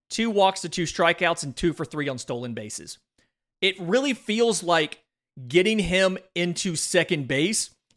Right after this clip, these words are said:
is the best option for the New York Mets so that they can get Mark Canha off the field at the big league level.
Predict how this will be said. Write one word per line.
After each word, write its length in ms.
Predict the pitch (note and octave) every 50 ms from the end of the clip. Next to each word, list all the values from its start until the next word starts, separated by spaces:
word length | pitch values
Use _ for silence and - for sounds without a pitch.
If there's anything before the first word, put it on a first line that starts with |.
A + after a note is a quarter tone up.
| _
is 160 | - E3 D3+ C#3
the 160 | D#3 D#3+ D3+
best 420 | B2+ A2+ D3 D3 D#3+ E3+ - - - -
option 600 | D3+ D#3+ E3 D#3 - - - F3 D#3+ C#3+ C#3 C3 - - _ _ _ _ - - - - - -
for 540 | F3+ E3+ F3+ F#3 F#3 F#3 F#3 F3+ F3 F3+ - _ _ _ _ _ _
the 80 | - D#3
New 140 | D#3 D#3+ E3+
York 320 | E3+ F3 E3 D#3 D#3+ D#3+
Mets 480 | D#3+ F3 F#3+ F#3 D3 - - - - - - - - _
so 260 | - - - F#3+ E3
that 180 | D3 D#3+ E3 -
they 140 | D#3+ E3 D#3+
can 180 | - F3 D#3+
get 220 | D3 D3 E3+ E3 D3+
Mark 260 | D#3 D#3+ D3+ - -
Canha 300 | - E3+ E3 D#3 D3 -
off 240 | - D3 C#3+ C3 -
the 80 | - -
field 180 | - E3 C#3+
at 40 | B2+
the 80 | B2+ A#2+
big 160 | C#3+ C3 A#2
league 160 | B2 A#2+ A2
level. 340 | B2 B2+ A2+ G2+ G#2+ - -